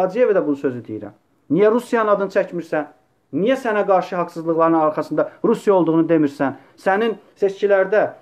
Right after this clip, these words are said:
qələbə qazanmamasını Rusiya xüsusi xidmət orqanları səncə, hə, e, təmin etməyibmi? Niyə Rusiyanın adını çəkmirsən? Niyə Rusiya faktorunu, başda Vladimir Putinin adını çəkmirsən?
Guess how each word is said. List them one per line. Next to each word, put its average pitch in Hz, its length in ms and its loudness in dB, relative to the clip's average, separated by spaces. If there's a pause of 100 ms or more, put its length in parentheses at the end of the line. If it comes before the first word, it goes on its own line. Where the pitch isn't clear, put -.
qələbə 196 380 2
qazanmamasını 175 720 -2 (120)
Rusiya 240 360 0
xüsusi - 240 -6
xidmət 175 260 -2
orqanları 151 460 0 (180)
səncə, 165 380 0 (180)
hə, - 160 -12
e, 151 160 0
təmin 160 320 -2
etməyibmi? 220 640 -2
Niyə 208 220 4
Rusiyanın 247 340 -2
adını 190 220 -4
çəkmirsən? 160 500 -4 (480)
Niyə 220 180 2
Rusiya 233 300 0
faktorunu, 175 480 0 (200)
başda 175 320 0
Vladimir 202 360 2
Putinin 196 400 -2
adını 165 160 -2
çəkmirsən? 139 560 -4